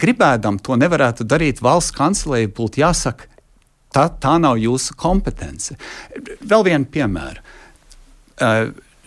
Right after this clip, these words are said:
es pie daudziem premjeriem esmu bijis, vienmēr ļoti ērtu ieeju viņu kabinetā, tur ir parasti, visiem ir tas pats pa visu Eiropu, ja, tā kā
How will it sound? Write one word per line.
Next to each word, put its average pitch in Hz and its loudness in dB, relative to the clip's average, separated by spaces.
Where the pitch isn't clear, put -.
es 156 -2
pie 147 4
daudziem 147 2
premjeriem 127 0
esmu 101 -4
bijis, 165 -2
vienmēr 135 4
ļoti 131 2
ērtu 143 0
ieeju 131 2
viņu 101 -4
kabinetā, 143 -2
tur 127 -2
ir - -16
parasti, 127 0
visiem 170 2
ir 120 -6
tas - -6
pats - 0
pa 139 0
visu 127 0
Eiropu, 110 0
ja, - -6
tā - -8
kā - -12